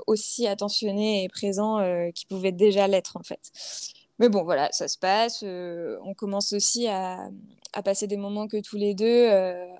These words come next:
en dehors, euh, 'fin, la journée déjà, et à faire des choses au-, autres que au lit.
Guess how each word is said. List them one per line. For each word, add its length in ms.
en 160
dehors, 380
euh, 140
'fin, 300
la 120
journée 320
déjà, 280
et 200
à 220
faire 160
des 100
choses 380
au-, 200
autres 280
que 360
au 60
lit. 180